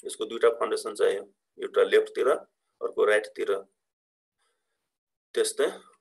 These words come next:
डाउनस्ट्रिममा पनि यो cable छ, होइन? यसको पनि दुईटा foundation चाहियो, लेफ्टतिर र राइटतिर। अनि त्यो राख्दाखेरि यसको फाउन्डेसनको position कहाँ राख्ने,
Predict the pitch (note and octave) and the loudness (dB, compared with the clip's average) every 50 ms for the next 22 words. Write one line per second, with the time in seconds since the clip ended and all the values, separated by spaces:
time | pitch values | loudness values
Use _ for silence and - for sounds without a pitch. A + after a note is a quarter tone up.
0 | _ - - - A2 G#2+ G#2+ A2 A2+ A#2 A#2 A2+ - B2 A#2 A#2 A#2 A#2 A#2 - | _ -10 -2 2 2 2 2 2 -2 -2 -4 -4 -6 -8 -6 -2 -2 -2 0 -2
1 | A#2+ A2+ A2+ A2 A2 - - A2+ G#2+ A2 G#2+ - - - - - - - G2 G#2+ | -2 -2 -2 -2 -2 0 2 4 4 4 2 2 -2 -8 -18 -10 -6 -4 -4 -4
2 | A#2 - - - _ _ - F#2 - - - - A2 - C3+ C#3+ - - - - | -4 -6 -10 -12 _ _ -8 -8 -6 -6 -6 -6 -6 -6 -6 -8 -10 -4 -2 0
3 | - - - G2 F#2+ - - - G2 F#2 F#2 F#2+ F#2+ G2 G2+ - - - - G#2 | 0 0 0 -4 -6 -6 -8 -8 -2 0 0 0 0 0 -4 -6 -6 -4 -2 0
4 | G2+ - C#3+ - - - F2+ - - - - - - - - _ _ _ _ _ | 0 0 -2 -6 -2 -2 -2 -2 0 -2 -2 -2 -2 -6 -14 _ _ _ _ _
5 | _ _ _ _ _ _ _ _ _ - - G#2 - A#2+ B2 B2 A#2+ B2 A#2+ B2 | _ _ _ _ _ _ _ _ _ -16 -10 -4 0 2 4 6 6 6 6 4
6 | B2 A#2+ A#2+ A#2+ A#2 A#2 - - - - A#2+ A#2 A#2+ A#2 - - A#2+ B2 B2+ - | 4 4 2 0 0 -2 -4 -4 -4 -2 0 2 2 2 2 0 -2 -2 -4 -4
7 | - - A#2+ A#2 A2+ - B2 A2+ - G#2+ G2 F2 E2 - - - - | -4 -8 -6 -6 -6 -8 -6 -4 -4 -2 0 0 0 0 -4 -10 -12